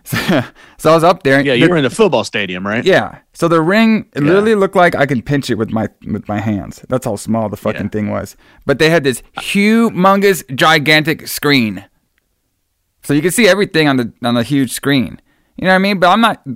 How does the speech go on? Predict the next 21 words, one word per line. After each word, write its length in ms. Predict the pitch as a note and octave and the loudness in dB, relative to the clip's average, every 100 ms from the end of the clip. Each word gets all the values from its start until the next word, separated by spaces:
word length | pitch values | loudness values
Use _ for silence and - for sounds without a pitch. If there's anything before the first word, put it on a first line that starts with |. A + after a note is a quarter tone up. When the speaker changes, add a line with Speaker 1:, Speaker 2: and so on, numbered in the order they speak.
| - | -2
Speaker 1:
I 80 | F#3 | 0
didn't 220 | A#3+ C#3+ | 2 0
pay 200 | F3+ E3+ | 0 2
this 200 | D3 C3 | 0 0
fucking 280 | - D#3 C3 | 0 0 0
money 180 | C#3+ C#3 | 2 2
to 40 | |
go 100 | B2+ | 0
see 200 | C3 C#3 | 0 -2
some 200 | C3+ A2 | -2 0
big 120 | C#3 | 0
ass 180 | C3+ A2+ | 0 0
screen. 320 | - C#3 C3 | -2 0 0
I 80 | A#2 | 0
could 120 | D3 | 0
just 120 | B2 A2+ | -2 0
watch 200 | C3+ C3+ | 0 0
that 120 | A#2 | -4
shit 160 | C3 | -4
at 100 | F#2 A2+ | -6 -4
home. 280 | A#2+ - | -6 -8